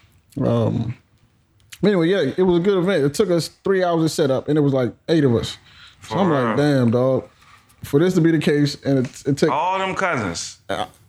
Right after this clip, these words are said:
Speaker 2: All them cousins.
Speaker 1: <laughs> Nigga, that's what I was thinking.
Speaker 2: All them, all, all
Speaker 1: Yo,
Speaker 2: them cousins.
Speaker 1: it took us eight, it took us three hours to set up. It was, like, eight of us, dog. And I'm thinking, like, "Damn, I be trying to do this shit by myself. There's no way <laughs> I would have been here to the end of the event."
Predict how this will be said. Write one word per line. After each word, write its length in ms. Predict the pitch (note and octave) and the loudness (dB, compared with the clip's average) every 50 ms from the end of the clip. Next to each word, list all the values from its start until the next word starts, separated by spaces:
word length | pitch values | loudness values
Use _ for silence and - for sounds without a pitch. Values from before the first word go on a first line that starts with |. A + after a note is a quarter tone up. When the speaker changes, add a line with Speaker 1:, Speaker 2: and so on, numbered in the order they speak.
| _ _ _ _ - | _ _ _ _ -4
Speaker 2:
All 360 | D#3 G3 A#3+ C4+ C#4 C#4+ C#4 | -2 -2 -2 -2 -2 -2 -2
them 180 | C4 C4 C4 - | -2 -4 -4 0
cousins. 340 | - B2+ A#2 F3+ G3 D#3 - | 0 2 2 2 2 0 -2
Speaker 1:
<laughs> 80 | - | -2
Nigga, 260 | - D3+ C#3+ B2 A#2 - | -2 -2 0 0 0 0
that's 180 | F3+ D3 - | 0 0 0
what 80 | D#3+ D3+ | 0 -2
I 40 | D3 | -2
was 120 | C#3+ C#3 | -2 -2
thinking. 180 | - D3+ B2+ C3 | -2 -2 -2 -2
Speaker 2:
All 540 | F3 G#3+ A#3+ C4+ C#4+ D4 D4 D4 D4 D4 C#4+ | -4 -4 -4 -2 -2 -2 -2 -2 -2 -4 -4
them, 220 | C4 C4+ C4+ C4 C4+ - - - | -4 -6 -6 -6 -10 -14 -12 -8
all, 360 | G#3 B3+ D4+ D#4 - - - - | -6 -4 -4 -4 -6 -8 -8 -6
all 300 | A3 D4 E4 - F4 - | -4 -2 -2 -2 -2 -2
Speaker 1:
Yo, 60 | - | -4
Speaker 2:
them 100 | C#4+ B3+ | -4 -6
cousins. 340 | - B3 G#3+ F3 - - - | -4 -4 -4 -4 -4 -6 -8
Speaker 1:
it 80 | - - | -6 -4
took 160 | - G3+ F3+ | -2 0 0
us 120 | F3 D#3+ - E3 | -2 -2 -2 -2
eight, 160 | F3+ F#3 F3+ | -2 -2 0
it 220 | D#3+ - F#3 - | 0 -2 -2 -2
took 140 | - G#3 G3 | -2 0 0
us 100 | F#3 - | 0 -2
three 180 | - F#3 F#3 F3+ | 0 0 0 0
hours 180 | E3 D#3 D3+ - | 0 0 0 0
to 20 | |
set 100 | D#3 C#3+ | 0 0
up. 40 | C#3+ | 2
It 40 | D3 D3+ | 2 2
was, 80 | D3+ D3 | 2 2
like, 140 | C#3+ C3 - | 0 0 0
eight 160 | D3+ D#3 D3+ | 2 2 2
of 100 | C#3+ B2+ B2 | 2 2 2
us, 100 | B2 A#2 | 0 0
dog. 200 | A2+ A#2+ A#2+ A#2+ | 0 0 0 0
And 100 | C3 C#3+ | 0 2
I'm 120 | D3+ D3 | 0 2
thinking, 220 | C#3+ D3 C3+ C3+ B2+ | 2 2 2 2 2
like, 180 | A#2+ A#2+ A2 - | 2 0 0 0
"Damn, 180 | C#3+ - C3+ | 0 0 2
I 40 | C#3 | 2
be 100 | C#3+ C#3+ | 2 2
trying 200 | - D3 B2 A#2+ | 2 2 2 2
to 20 | C3 | 4
do 60 | C3 | 4
this 120 | C3+ C3 | 2 4
shit 120 | - C3+ A#2 | 2 2 2
by 80 | A#2 | 4
myself. 380 | A#2 A#2 B2 B2 - B2+ B2+ A2 | 4 2 2 2 2 2 4 4
There's 160 | A#2+ C#3+ D3 | 4 4 4
no 140 | C3+ C3 C3 | 4 4 4
way 260 | B2+ B2+ B2 C#3+ D3 - - - - | 2 2 2 2 0 0 -4 -10 -14
<laughs> 140 | - - | -6 -2
I 60 | E3+ F#3+ | 0 0
would 100 | F3+ D#3 | 2 2
have 100 | C#3+ C3 | 2 2
been 100 | D3+ D3 | 4 4
here 160 | C3+ E3 D#3 C#3+ | 4 2 2 2
to 120 | - D3+ | 2 0
the 120 | B2+ G2 | 2 2
end 100 | D3 D3+ | 2 2
of 60 | D3+ C#3+ | 4 4
the 80 | C#3+ C#3 | 4 2
event." 300 | B2 C#3 D#3 C#3+ - | 2 2 0 -2 -4